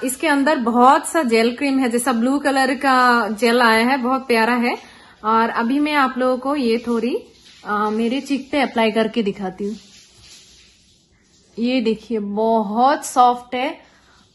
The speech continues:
और बहुत आसानी से स्किन के साथ वो हो रहा है,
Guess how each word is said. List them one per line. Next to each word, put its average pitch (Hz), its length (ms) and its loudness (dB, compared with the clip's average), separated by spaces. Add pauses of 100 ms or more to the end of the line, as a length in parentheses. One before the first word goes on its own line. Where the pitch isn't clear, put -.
(180)
और 220 200 -6
बहुत 269 360 -2
आसानी 269 520 -2
से 311 360 -6
स्किन 254 380 -4
के 262 140 -2
साथ 254 360 2
वो 220 200 2
हो 214 140 0
रहा 208 160 0
है, 403 160 -2